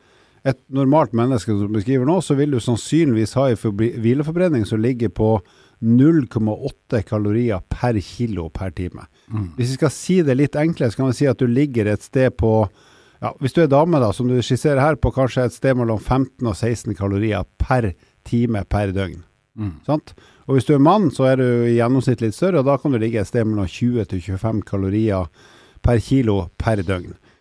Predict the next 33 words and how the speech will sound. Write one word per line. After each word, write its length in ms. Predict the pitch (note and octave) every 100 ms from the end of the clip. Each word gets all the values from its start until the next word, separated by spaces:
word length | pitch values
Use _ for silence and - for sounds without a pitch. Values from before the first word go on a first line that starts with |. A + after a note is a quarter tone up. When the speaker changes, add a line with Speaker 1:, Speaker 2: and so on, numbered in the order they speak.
| -
Speaker 2:
Mm. 180 | A#2 F2
Speaker 1:
Så, 100 | C#3+ C#3+ D3
eh, 220 | C#3 C#3
hvis 160 | C#3 C3+
du 80 | D#3+
regner 320 | C#3+ D3+ F#3 F3+
opp 140 | -
de 80 | C3
tingene 240 | D3 D3+ C3+
her, 220 | F#3+ D3+
da, 80 | A2
så 80 |
kan 80 | C#3+
du 60 | C3
si 80 | C3+
at 140 | C3 A#2
en 80 |
sånn 220 | G#2+ B2 A#2+
normalvektig 1400 | B2 B2+ B2 A#2 C3+ D3+ D3+ D3 B2+ B2+ - - - G#2+ G#2
dame, 300 | A2+ E3 D3+
hun 160 | G#2 B2
vil 80 | B2
ligge 300 | G#2 A2+ A#2
på 160 | G2 G#2
et 80 | -
sted 240 | A#2+ A2+
rundt 320 | G#2+ - - - _ _ -
fjorten, 540 | F#3 - - F3 D#3 _ _ -
femtenhundre 760 | F3 - - D#3+ D#3+ D#3 C#3 A2 _ -
kalorier 540 | C#3+ D#3+ G#3+ E3 A#2 -
per 160 | C#3+ C#3+
døgn. 240 | F#3+ A3
Speaker 2:
Mm. 160 | F#2+